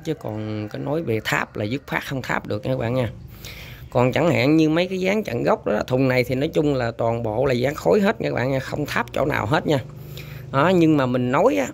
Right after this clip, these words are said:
là nói giả sử. Giả sử giống như chúng ta muốn tháp á,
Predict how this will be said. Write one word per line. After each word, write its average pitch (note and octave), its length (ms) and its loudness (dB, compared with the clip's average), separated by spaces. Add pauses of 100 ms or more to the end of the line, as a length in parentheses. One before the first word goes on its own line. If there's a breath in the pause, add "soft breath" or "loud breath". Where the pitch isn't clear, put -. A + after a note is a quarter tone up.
là A#2 160 -6
nói D3 200 -2
giả C3 140 -2
sử. C#3 320 -2 (760 loud breath)
Giả C#3+ 160 4
sử C#3+ 220 4
giống A3+ 260 4
như F#3+ 140 0
chúng F#3 160 -4
ta D#3+ 140 -2
muốn F#3 200 0
tháp G#3+ 260 -2
á, - 120 0